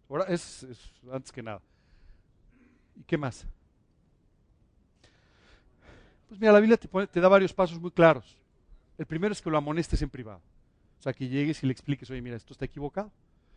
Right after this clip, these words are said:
Lo que tú estás haciendo está equivocado, ¿no? Esto es, eh, inmoral o es una cosa equivocada completamente".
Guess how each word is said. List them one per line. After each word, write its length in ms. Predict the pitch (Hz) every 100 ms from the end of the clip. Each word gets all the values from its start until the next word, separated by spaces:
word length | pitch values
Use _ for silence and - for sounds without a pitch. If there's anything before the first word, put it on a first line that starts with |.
| _ _ _ _
Lo 60 | 120
que 100 | 131
tú 100 | 143
estás 220 | 143 170
haciendo 260 | 160 147 151
está 160 | -
equivocado, 480 | 143 - 139 - 165 _ _ _ _ _ -
¿no? 140 | 139 - _ _ _ _ _ _ -
Esto 200 | 117 139
es, 200 | 127 - _ _ _ -
eh, 200 | 110 107
inmoral 580 | 123 117 123 156 180 185 - _ _ -
o 60 | 120
es 100 | 139
una 100 | 120
cosa 160 | 120
equivocada 480 | 120 117 120 147 143
completamente". 480 | 143 143 147 202